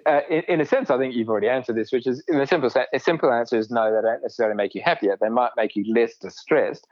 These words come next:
But this is actually one of the fundamental aspects of positive psychology. This is one of the, um, fundamental mistakes, I suppose, that positive psychology has tried to remedy. Even traditional clinical psychology approaches, so we,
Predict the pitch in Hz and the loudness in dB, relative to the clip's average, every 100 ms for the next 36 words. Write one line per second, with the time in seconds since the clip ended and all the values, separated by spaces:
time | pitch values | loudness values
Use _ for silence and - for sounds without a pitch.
0 | - - - - 147 202 262 262 - 165 | -20 -16 -14 -4 0 2 4 2 4 2
1 | 143 131 127 135 127 120 113 117 113 - | 4 0 0 0 0 -2 0 0 0 0
2 | 117 127 - 113 - 110 120 110 110 101 | 0 0 -2 -2 -4 -2 -2 0 0 0
3 | 98 - 185 107 107 131 123 - 120 110 | 0 2 0 0 -6 -8 -6 -2 0 2
4 | 110 104 - - - - 117 107 113 - | 0 0 -8 -20 -16 -2 0 0 -2 -6
5 | - 143 151 123 120 117 113 104 - - | 0 2 2 2 0 0 0 -2 -6 0
6 | 123 143 147 120 113 110 101 - - 117 | 0 0 -2 -2 -2 0 -2 -4 -4 -2
7 | 120 101 113 104 110 107 104 107 - - | -2 0 0 0 0 0 0 -2 -4 -2
8 | 123 110 107 98 127 143 117 - _ - | 0 0 0 0 2 0 -4 -8 _ -20
9 | - _ _ 175 220 208 156 - 135 139 | -20 _ _ 0 2 2 0 -2 0 0
10 | - 139 113 - 139 135 120 110 110 104 | 0 0 0 -2 -2 0 -2 0 0 0
11 | 240 220 110 107 107 - 160 127 110 117 | 0 0 0 0 -2 -2 -2 0 2 0